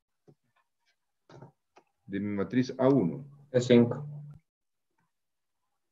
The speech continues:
Speaker 1: Sí, es cinco. Entonces aquí es positivo, por ahí se me equivocó el joven. Aquí es cinco. Entonces más cinco. Ahora, esto de aquí hay que invertir, hay que dar,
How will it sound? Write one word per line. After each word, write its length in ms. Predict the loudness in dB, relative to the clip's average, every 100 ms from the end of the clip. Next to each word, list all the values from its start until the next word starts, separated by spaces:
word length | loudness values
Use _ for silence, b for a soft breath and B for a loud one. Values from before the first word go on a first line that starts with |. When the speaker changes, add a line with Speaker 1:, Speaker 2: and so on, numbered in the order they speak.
| _
Speaker 1:
Sí, 240 | -2 -2 2
es 120 | 2
cinco. 280 | 2 0 -2
Entonces 340 | -2 -2 0
aquí 200 | -2 -2
es 40 | -4
positivo, 500 | -4 -4 2 2 2
por 140 | 0
ahí 80 | 0
se 140 | 0
me 60 | 0
equivocó 400 | 0 -2 0 0
el 60 |
joven. 560 | 2 0 0 -4 -12 -20 _ _ _ _ _ _ _ _ _
Aquí 220 | -8 -6
es 80 | -4
cinco. 400 | -6 -8 -14 -20 _ _ _ _ _ _ _
Entonces 320 | -20 -18 -16
más 220 | -18 -20 -20
cinco. 340 | -20 -20 _ _ _ _ _
Ahora, 400 | 2 2 2 -6 _ _ _ _
esto 260 | 4 8 8
de 100 | 8
aquí 480 | 8 4 4 2 2
hay 160 | 2
que 100 | 4
invertir, 600 | 4 4 2 -2 -4 2
hay 160 | 6 8
que 140 | 8
dar, 180 | 6 6